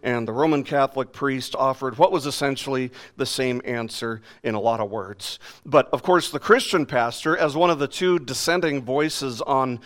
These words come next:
this panel, affirmed that one's admission to heaven is through faith in Jesus Christ.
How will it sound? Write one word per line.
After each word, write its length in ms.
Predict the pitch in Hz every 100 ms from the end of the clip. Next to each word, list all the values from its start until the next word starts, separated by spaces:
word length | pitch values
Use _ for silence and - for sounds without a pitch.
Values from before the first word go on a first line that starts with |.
| - -
this 160 | 139 -
panel, 460 | 160 180 143 127
affirmed 640 | 139 - 185 196 156 147 - - -
that 160 | 151
one's 360 | 156 190 220 165
admission 720 | 190 139 156 202 - 180 160
to 140 | - 143
heaven 560 | 120 170 170 135 131 127 - -
is 220 | 160 156
through 260 | - 180 214
faith 480 | - 170 160 160 -
in 400 | 143 143 131 143 127
Jesus 420 | 135 143 123 113
Christ. 720 | - 131 101 - - - -